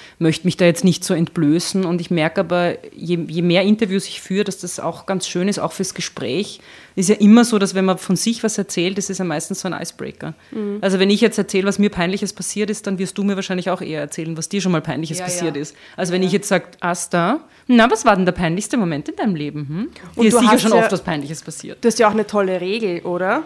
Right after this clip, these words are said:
Speaker 2: Also es gibt ja auch diese eine Regel in deinem Podcast, dass du sagst, okay, wenn ich dir eine Frage stelle und, äh, du möchtest sie nicht beantworten, hast du den Joker.
Speaker 1: Ach so, die Joker, ja, genau.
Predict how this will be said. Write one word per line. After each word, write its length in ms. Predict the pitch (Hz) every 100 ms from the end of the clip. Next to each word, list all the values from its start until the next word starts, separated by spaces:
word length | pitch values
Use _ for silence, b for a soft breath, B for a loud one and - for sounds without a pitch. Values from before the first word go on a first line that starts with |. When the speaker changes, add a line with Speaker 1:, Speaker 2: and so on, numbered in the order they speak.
| -
Speaker 2:
Also 220 | 196 190
es 120 | 202 202
gibt 200 | 233 220
ja 100 | 202
auch 60 |
diese 240 | 208 202 -
eine 220 | 180 190
Regel 240 | 185 196
in 120 | 220 208
deinem 240 | 196 202
Podcast, 540 | 196 185 - 220 220
dass 140 | 214 202
du 80 | 202
sagst, 260 | 202 -
okay, 320 | 202 214 196 180
wenn 140 | 196
ich 80 | 202
dir 80 | 208
eine 120 | 202
Frage 360 | - 160 196 233
stelle 500 | - 185 185 202 233
und, 200 | 208 202 - - -
äh, 240 | 190 190
du 80 | 202
möchtest 320 | 208 190 214
sie 80 | -
nicht 180 | 214 202
beantworten, 580 | 196 165 214 190 190 202
hast 180 | 190 220
du 60 |
den 160 | 190 190
Joker. 140 | -
Speaker 1:
Ach 40 | 202
so, 80 | 214
die 80 |
Joker, 340 | 202 202 208 180
ja, 100 | 156
genau. 220 | 165 151